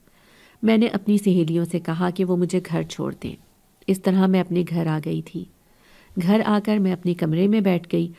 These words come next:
और आने वाले वक्त के बारे में सोचने लगी। तकरीबन दो घंटों के बाद मेरा बाप घर में दाखिल हुआ और आते साथ ही उन्होंने ऊंची आवाज़ में बोलना शुरू कर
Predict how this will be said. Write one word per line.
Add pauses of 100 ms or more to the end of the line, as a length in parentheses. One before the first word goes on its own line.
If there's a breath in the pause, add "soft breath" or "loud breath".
(220 loud breath)
और
आने
वाले
वक्त
के
बारे
में
सोचने
लगी। (800 soft breath)
तकरीबन
दो
घंटों
के
बाद
मेरा
बाप
घर
में
दाखिल
हुआ (420)
और
आते
साथ
ही
उन्होंने (280 loud breath)
ऊंची
आवाज़
में
बोलना
शुरू
कर